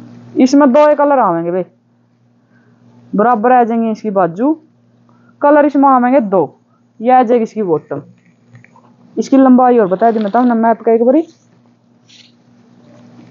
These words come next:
लंबाई चौड़ाई। इसमें तीन इंच कपड़ा तो भाई भीतर वाली side मुस रहा है, तीन इंच कपड़ा भी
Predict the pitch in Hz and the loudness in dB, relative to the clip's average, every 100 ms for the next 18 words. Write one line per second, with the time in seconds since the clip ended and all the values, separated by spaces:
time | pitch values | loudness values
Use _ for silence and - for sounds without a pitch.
0 | - - - - - - - 220 226 240 | -20 -20 -20 -20 -20 -10 -2 0 2 2
1 | 233 226 220 226 370 - _ _ _ _ | 0 -2 0 0 -2 -6 _ _ _ _
2 | _ _ _ - 262 302 311 320 330 320 | _ _ _ -2 2 2 2 2 4 4
3 | 302 294 294 294 285 285 254 311 269 247 | 2 0 -2 0 2 2 0 -2 0 0
4 | 254 247 226 214 170 185 180 160 _ - | 0 0 0 -2 -4 -2 -2 -4 _ -20
5 | - - - 262 269 269 247 233 240 240 | -20 -20 -6 0 4 2 0 -2 0 0